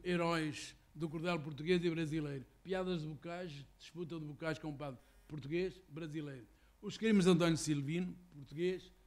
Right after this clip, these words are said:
brasileiro. A vida criminosa de António Silvino. Mas depois temos o, o curioso encontro de Cancão de Fogo com José de Telhado,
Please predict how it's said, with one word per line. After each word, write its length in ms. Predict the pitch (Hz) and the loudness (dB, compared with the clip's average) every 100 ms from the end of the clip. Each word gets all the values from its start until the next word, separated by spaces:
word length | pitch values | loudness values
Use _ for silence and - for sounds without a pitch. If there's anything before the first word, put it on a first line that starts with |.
| _ _ _ | _ _ _
brasileiro. 580 | 143 175 151 151 139 127 | -8 -4 0 0 0 -4
A 40 | |
vida 180 | 147 165 | -4 -6
criminosa 440 | 156 156 156 156 | -6 -8 -8 -8
de 40 | 151 | -10
António 280 | 147 147 127 | -10 -10 -12
Silvino. 400 | 143 131 117 101 _ _ _ _ - _ | -12 -12 -14 -18 _ _ _ _ -20 _
Mas 180 | 190 190 | -6 -4
depois 300 | - 220 175 | -4 -6 0
temos 480 | 196 196 180 - - - _ _ - | 4 4 2 -6 -14 -20 _ _ -14
o, 360 | 151 147 139 - | -10 -10 -12 -10
o 120 | 170 127 | -10 -4
curioso 360 | 185 190 175 | 0 2 2
encontro 420 | 175 156 180 151 | 2 0 -4 -4
de 80 | 147 | -6
Cancão 340 | 147 160 156 160 | -6 -6 -4 -6
de 80 | |
Fogo 220 | 123 160 156 | -6 -10 -10
com 160 | 156 151 | -6 -4
José 220 | 127 143 | -2 -4
de 80 | 120 | -4
Telhado, 480 | 147 143 156 165 | -4 -2 -2 -6